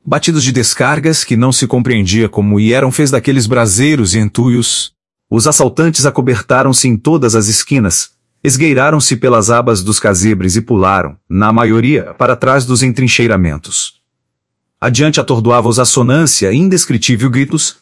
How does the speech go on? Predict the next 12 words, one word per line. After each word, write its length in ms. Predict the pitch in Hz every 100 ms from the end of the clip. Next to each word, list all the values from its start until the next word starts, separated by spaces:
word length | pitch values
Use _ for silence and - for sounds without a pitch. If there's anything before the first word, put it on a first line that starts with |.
| -
lamentos, 640 | - 127 113 113 180 - _
choros 500 | - - 143 165 147
e 40 | 127
imprecações, 800 | 120 127 131 - 127 123 110 - _ -
refletindo 640 | 143 151 127 - 160 131
do 100 | 117
mesmo 320 | 110 135 147
passo 300 | 123 127 123
o 40 | 151
espanto, 500 | 127 - 151 147 135 _ -
a 100 | 120
dor, 420 | 104 123 139